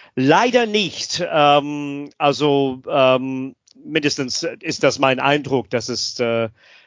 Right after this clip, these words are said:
dass es also legal nicht, äh, gemacht werden kann. Ähm, ich, ich weiß nicht genau, aber ich, ich glaube, dass, äh, äh, natürlich, äh, Sky und, ähm, A R D die Rechte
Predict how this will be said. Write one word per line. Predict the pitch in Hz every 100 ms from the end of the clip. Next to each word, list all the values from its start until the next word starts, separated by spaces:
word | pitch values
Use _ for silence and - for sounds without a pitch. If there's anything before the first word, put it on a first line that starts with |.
| _
dass | 123 110
es | 123 -
also | 131 120 113 107
legal | 131 127 123 127 131 123
nicht, | 117 117 - -
äh, | 113 110 107 104 - 110 - _ _ _ _ _
gemacht | - 120 110 110
werden | 117 110
kann. | 104 117 104 104 120
Ähm, | 110 104 104 104 101 104 - - _ _
ich, | 117 -
ich | - 131
weiß | 143 156
nicht | 165 135
genau, | 147 139 127 117
aber | 123 120
ich, | 123 -
ich | 120
glaube, | 127 120 117
dass, | 117 -
äh, | 123 113 110 - - - _
äh, | - 104
natürlich, | 113 110 117 110 107 -
äh, | 117 104 104 104 104 101 98 107 -
Sky | - 135 113 117 117 113 110
und, | 113 110 107 104 - -
ähm, | 107 104 104 104 104 104 113
A | - 113
R | 113
D | 107 117 113 110
die | 104
Rechte | 104 113 - 117 113